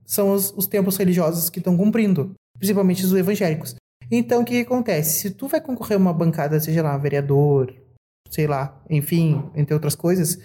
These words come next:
se tu for evangélico, a pessoa, "Ah, ele fez isso daqui por mim, não sei o quê. A igreja já me ajudou muito, me tirou das ruas quando eu estava viciado em drogas, enfim. Ah, vou votar." A família também vai junto nesse voto. Então, isso influencia diretamente na política.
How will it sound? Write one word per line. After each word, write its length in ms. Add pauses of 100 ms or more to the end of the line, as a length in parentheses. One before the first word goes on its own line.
se 120
tu 80
for 120
evangélico, 540
a 20
pessoa, 380
"Ah, 200
ele 100
fez 240
isso 100
daqui 160
por 180
mim, 140
não 120
sei 160
o 40
quê. 320 (340)
A 120
igreja 300
já 100
me 80
ajudou 260
muito, 380
me 60
tirou 200
das 160
ruas 320
quando 180
eu 300
estava 280
viciado 400
em 80
drogas, 460
enfim. 340 (440)
Ah, 220
vou 140
votar." 500
A 100
família 420
também 420
vai 340
junto 240
nesse 220
voto. 380
Então, 320
isso 260
influencia 460
diretamente 520
na 80
política. 540